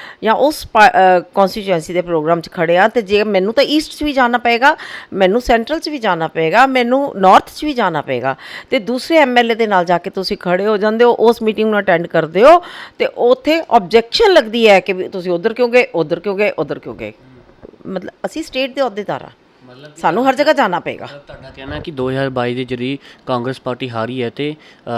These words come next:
Speaker 2: ਅ, ਨਾ ਕਰਕੇ, ਇਹ ਤੁ-, ਤੁਹਾਡੇ ਨੂੰ ਨਾਲ ਅੱਗੇ ਲੈ ਕੇ ਕਰਕੇ ਹਾਰੀ ਹੈ?
Speaker 1: ਗਰੁੱਪਿਜ਼ਮ।
Speaker 2: ਗਰੁੱਪਿਜ਼ਮ ਕਰਕੇ ਹਾਰੀ।
Speaker 1: ਬਿਲਕੁਲ, ਕਾਂਗਰਸ ਨੂੰ ਕੋਈ ਨਹੀਂ ਹਰਾ ਸਕਦਾ ਸੀਗਾ।
Speaker 2: ਹੂੰ।
Speaker 1: ਕਾਂਗਰਸ ਨੂੰ ਕਾਂਗਰਸ ਤੇ ਗਰੁੱਪਿਜ਼ਮ ਨੇ ਹਰਾਇਆ।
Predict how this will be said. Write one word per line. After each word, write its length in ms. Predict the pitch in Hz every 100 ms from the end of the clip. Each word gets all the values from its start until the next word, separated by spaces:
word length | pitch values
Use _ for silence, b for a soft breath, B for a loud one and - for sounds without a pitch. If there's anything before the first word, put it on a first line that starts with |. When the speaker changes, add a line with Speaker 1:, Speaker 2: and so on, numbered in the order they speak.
| 117 120
Speaker 2:
ਅ, 20 | - -
ਨਾ 300 | 127 117 147
ਕਰਕੇ, 440 | 165 156 156 156
ਇਹ 140 | 131
ਤੁ-, 260 | 135 135 131
ਤੁਹਾਡੇ 280 | 139 131 123
ਨੂੰ 280 | 135 135 131
ਨਾਲ 300 | 120 135 -
ਅੱਗੇ 160 | 135 143
ਲੈ 120 | 143
ਕੇ 120 | 135
ਕਰਕੇ 280 | 135 131 139
ਹਾਰੀ 280 | 127 127 123
ਹੈ? 60 | - - _ b b 208
Speaker 1:
ਗਰੁੱਪਿਜ਼ਮ। 400 | 196 156 131 -
Speaker 2:
ਗਰੁੱਪਿਜ਼ਮ 800 | _ 110 _ 131 127 123 123 120
ਕਰਕੇ 260 | 120 _
ਹਾਰੀ। 180 | 117 135
Speaker 1:
ਬਿਲਕੁਲ, 420 | 175 202 - 226 - B B -
ਕਾਂਗਰਸ 400 | 202 202 214 226
ਨੂੰ 100 | 202
ਕੋਈ 200 | 196 180
ਨਹੀਂ 160 | 214
ਹਰਾ 180 | 208 180
ਸਕਦਾ 300 | 175 160 175
ਸੀਗਾ। 220 | 170 175
Speaker 2:
ਹੂੰ। 160 | 220 - _ -
Speaker 1:
ਕਾਂਗਰਸ 380 | 170 170 175
ਨੂੰ 100 | 190
ਕਾਂਗਰਸ 420 | 175 147 147 170 165
ਤੇ 280 | 180 175
ਗਰੁੱਪਿਜ਼ਮ 540 | 156 156 - 147 143 160
ਨੇ 160 | 202
ਹਰਾਇਆ। 360 | 165 - 98 -